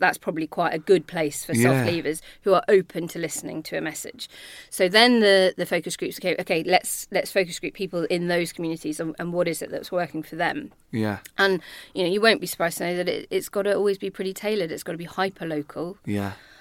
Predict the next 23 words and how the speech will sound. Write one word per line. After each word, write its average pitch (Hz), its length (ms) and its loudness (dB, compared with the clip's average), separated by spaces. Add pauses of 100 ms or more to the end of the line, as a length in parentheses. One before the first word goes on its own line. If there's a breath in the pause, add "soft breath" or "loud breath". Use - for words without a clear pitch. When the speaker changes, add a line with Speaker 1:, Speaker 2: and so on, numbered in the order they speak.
(200 soft breath)
Speaker 1:
Um, 170 380 0
it, - 220 -2
they 185 200 2
will, 180 320 0
they 185 160 0
will 175 160 0
react 190 600 2
to 170 560 2 (760)
X - 560 2 (320)
A 196 40 2
and 175 220 4
E, 170 380 2
you 185 100 -6
know, 160 80 -2
insert 165 460 0
name 165 260 0
of 160 60 -8
their 165 160 2
local 165 240 -2
A 165 160 2
and 165 240 0
E, 165 140 -2
at 175 180 4